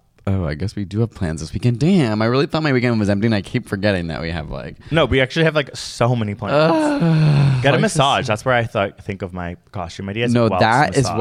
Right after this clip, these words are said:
Speaker 2: massage.
Speaker 1: I, like, we're so different. Like, in a massage, you're always like, "And I'm so productive, and it gives me so much time to brainstorm and think." And I'm like, "That's where I turn my brain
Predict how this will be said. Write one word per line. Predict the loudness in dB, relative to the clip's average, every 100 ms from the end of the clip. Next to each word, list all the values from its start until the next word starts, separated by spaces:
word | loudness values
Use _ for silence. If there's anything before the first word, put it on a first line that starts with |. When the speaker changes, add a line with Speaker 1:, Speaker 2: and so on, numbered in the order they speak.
| 2
Speaker 2:
massage. | 2 0
Speaker 1:
I, | -2 -8
like, | -8 -6
we're | -6 -6
so | -6 -4
different. | -4 -6 -8 -8
Like, | -8 -8 -6
in | -2
a |
massage, | 0 0 2 2 2
you're | 0 -2
always | -4
like, | -6
"And | -8
I'm | -10 -6
so | -2 2
productive, | 4 2 0 -6 -6
and | -4
it | -6
gives | -6 -8
me |
so | -6 -2
much | -2 -2
time | -2 -2
to | 0
brainstorm | 0 0 -2 -4 -4
and | -2
think." | -2 -2
And | -2
I'm |
like, | -2 -4 -10 _ _ _ -6
"That's | -6 -4
where | -6
I | -4
turn | -2 0
my | 0
brain | 0 -2